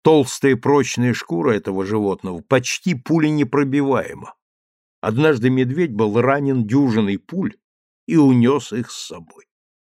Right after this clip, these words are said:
Очевидность опасности и невозможность сбежать от нее придали шахтерам храбрость отчаяния и сделали их бесстрашными при нападении.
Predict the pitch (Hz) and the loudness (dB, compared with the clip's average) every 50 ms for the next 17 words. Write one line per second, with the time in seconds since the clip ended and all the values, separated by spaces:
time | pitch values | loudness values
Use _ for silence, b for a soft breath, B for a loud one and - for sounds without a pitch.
0 | _ _ _ _ _ _ _ _ _ _ _ _ _ _ _ _ - 104 - - | _ _ _ _ _ _ _ _ _ _ _ _ _ _ _ _ -8 -8 -6 -4
1 | 127 143 185 214 180 185 170 135 - - 135 117 - - 165 165 - - - 92 | -2 -2 0 0 -2 -2 -4 -4 -4 -4 -4 -2 0 0 0 0 0 -4 -8 -10
2 | 95 - - - - 104 104 107 107 110 110 110 107 98 113 127 139 143 117 92 | -10 -10 -12 -10 -6 -4 -4 -2 -2 0 0 0 0 0 -2 -2 -2 -2 -2 -4
3 | 98 90 82 80 85 82 85 101 120 110 98 123 135 143 - - 170 - _ - | -6 -8 -8 -10 -12 -12 -4 -2 -2 0 0 0 -2 -2 -4 -6 -10 -8 _ -6
4 | 185 - 90 - - - - - _ _ _ _ _ _ _ _ _ _ - 135 | -4 -2 -2 -2 -2 -2 -4 -6 _ _ _ _ _ _ _ _ _ _ 2 2
5 | 143 131 123 151 175 190 196 175 120 160 160 - - - 160 175 180 175 185 180 | 2 4 4 4 4 4 2 2 0 0 0 0 0 0 2 2 4 4 2 0
6 | 170 - - - 135 139 147 147 147 151 156 151 127 - - 156 139 127 - - | -2 -2 -2 0 2 4 4 4 4 4 2 0 0 0 0 0 0 0 -2 -4
7 | - 190 180 170 156 120 92 95 92 90 85 87 92 95 92 87 - - 139 151 | -2 0 2 2 2 2 0 0 -2 -4 -4 -4 -4 -4 -6 -8 -2 0 0 0
8 | 151 147 147 147 143 135 120 110 113 113 135 117 - - - - 127 117 113 107 | 0 0 -2 0 0 0 0 0 0 0 0 -2 -2 -4 -6 -4 -2 0 0 -2
9 | - - 98 95 95 92 87 - - 98 98 92 98 92 - 110 107 98 92 87 | -4 -6 -8 -8 -8 -8 -8 -6 -6 -6 -4 -6 -6 -6 -6 -6 -6 -6 -8 -10
10 | 76 65 65 67 - - _ | -14 -18 -20 -20 -20 -20 _